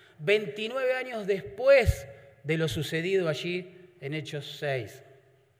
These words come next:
Y escribió Primera Timoteo unos treinta y dos años después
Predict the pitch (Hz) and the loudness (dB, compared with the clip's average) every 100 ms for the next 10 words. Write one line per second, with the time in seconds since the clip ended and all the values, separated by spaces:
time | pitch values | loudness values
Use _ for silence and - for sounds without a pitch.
0 | _ _ _ _ _ _ - 165 170 190 | _ _ _ _ _ _ -8 -6 -2 0
1 | 254 220 226 247 247 - 190 180 180 254 | 0 0 0 2 2 2 -2 -2 0 0
2 | 233 220 202 - 214 202 202 170 208 220 | 2 2 0 -2 0 2 2 2 4 6
3 | 285 254 - 220 202 170 160 - 180 180 | 6 4 4 -2 0 -4 -6 -6 -4 -4
4 | - | -8